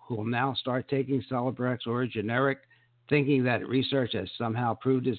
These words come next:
safe, when it really did not do anything of the sort. So that's my, uh, latest about the F D A and how they, uh,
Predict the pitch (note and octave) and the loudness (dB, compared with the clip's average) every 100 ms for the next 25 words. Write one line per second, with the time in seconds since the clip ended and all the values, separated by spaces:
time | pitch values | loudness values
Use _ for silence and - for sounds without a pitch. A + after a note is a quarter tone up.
0 | - A#2+ C#3 C3+ B2+ _ _ _ _ _ | -2 0 2 0 -8 _ _ _ _ _
1 | _ _ _ _ _ G2 G2 F#2 F2 G2+ | _ _ _ _ _ -4 -4 -4 -4 -2
2 | A#2 A#2+ G#2 G2 F#2+ F#2+ F#2+ F#2 - G#2+ | 2 0 2 0 2 2 2 0 0 0
3 | - - F#2 G#2+ A2 F#2 F#2 E2+ - - | 0 -2 -2 0 0 0 0 0 -4 -2
4 | E2+ F2 - - G#2 F2+ F#2 - - - | -2 -2 -8 -4 0 0 0 -6 -16 -18
5 | - - - - _ _ D#3 E3+ - D#3+ | -18 -20 -20 -20 _ _ 2 2 4 4
6 | D3 D3 C#3+ C#3 A#2+ G#2+ - - - - | 4 4 4 2 0 -2 -8 -16 -18 -20
7 | - - - B2 C3+ B2 - G#2+ A#2 A2+ | -20 -20 -8 -2 0 -2 -4 -6 -4 -4
8 | A2 A2+ A2 A2 G#2+ G#2+ G2+ G2+ G#2+ G2 | -6 -6 -6 -2 0 0 -2 -2 -2 -2
9 | G2 F#2 F#2+ G2+ | -2 -4 -6 -8